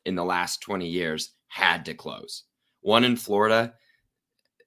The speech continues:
they just messed, they were doing a repair job on it, and they just really messed up an absolutely crucial thing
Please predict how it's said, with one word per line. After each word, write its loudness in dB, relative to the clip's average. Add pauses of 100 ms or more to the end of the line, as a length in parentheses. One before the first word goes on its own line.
(100)
they -2
just -2
messed, 0
they -2
were -2
doing -2
a -2
repair 2
job 4
on 4
it, -2
and -6
they -4
just -8 (180)
really -4
messed -8
up -6
an -16 (180)
absolutely -2
crucial -12
thing -10